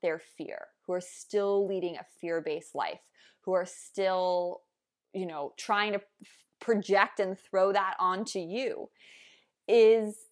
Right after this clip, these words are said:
that you need to have so much compassion for these people, and you really need to work on containing your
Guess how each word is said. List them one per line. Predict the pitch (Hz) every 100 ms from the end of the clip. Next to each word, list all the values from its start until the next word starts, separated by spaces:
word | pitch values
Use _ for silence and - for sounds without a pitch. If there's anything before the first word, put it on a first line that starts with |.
| _ -
that | 208 208 196 -
you | 220
need | 226 240
to | 240
have | 294 247
so | - - 202
much | 208 208
compassion | - 190 - 165 160 202 208
for | 233
these | 226 226
people, | - 220 - 240
and | 226 202
you | 190
really | 190 208 214
need | 202 196
to | -
work | 190 170 170
on | 165 180
containing | - 175 - - - 185 185 190 190 190 196 _ _ _ _
your | 170 180